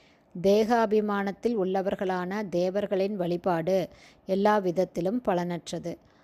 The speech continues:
ஆனால் அனைவருக்கும் பரம நண்பராகவும் மிக பிரியமான பரமாத்மாவாகவும் இருப்பவர் தாங்கள்தான் என்பதால் தங்களுடைய தாமரை பாதங்களை வழிபடுவதென்பது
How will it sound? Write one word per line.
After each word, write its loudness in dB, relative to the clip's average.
ஆனால் 0
அனைவருக்கும் 0
பரம 0
நண்பராகவும் -2
மிக 0
பிரியமான 0
பரமாத்மாவாகவும் -2
இருப்பவர் -2
தாங்கள்தான் -2
என்பதால் -2
தங்களுடைய 4
தாமரை -2
பாதங்களை -2
வழிபடுவதென்பது -2